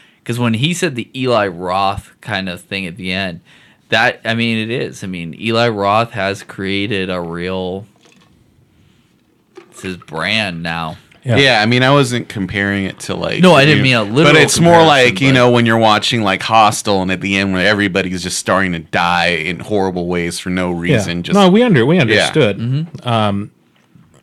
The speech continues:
Speaker 2: uh, yeah, no, that's all I had to say about it. I actually, actually kind of enjoyed it. Uh, it, like, y-, it was, it was almost exactly how, you, you know, I was hearing your voice as I was watching it because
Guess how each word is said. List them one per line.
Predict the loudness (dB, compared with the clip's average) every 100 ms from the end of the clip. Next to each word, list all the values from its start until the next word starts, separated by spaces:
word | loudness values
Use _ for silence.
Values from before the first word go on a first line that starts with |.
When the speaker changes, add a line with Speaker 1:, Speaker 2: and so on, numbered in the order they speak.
| -20 -6
Speaker 2:
uh, | 0 2 2 0 -4 -8 _ 0
yeah, | 4
no, | 6 4
that's | 4
all | 2 2
I | 2
had | 0
to | -2
say | -2
about | -2 0
it. | 0
I | 0
actually, | 0 -4
actually | -4 -6 -8
kind | -6 -6 -4
of |
enjoyed | -6 -6 -6 -6
it. | -8 -10 _ -20 -20 -6
Uh, | 2 2 2
it, | -6 -4
like, | 0 0 -2
y-, | -6 -6 2
it | 4
was, | 4 4
it | 4
was | 4
almost | 4 4 2 -4 _ _ _
exactly | -4 0 4 4 4 0
how, | 2 2
you, | 2 -2 -12 -4
you | 0
know, | 2
I |
was | 2
hearing | 4 4 4
your | 2
voice | 4 4 2
as | 0
I | 0
was | -2 -2
watching | -4 -4 -2 -4
it | -4
because | -8 -4 -4 -4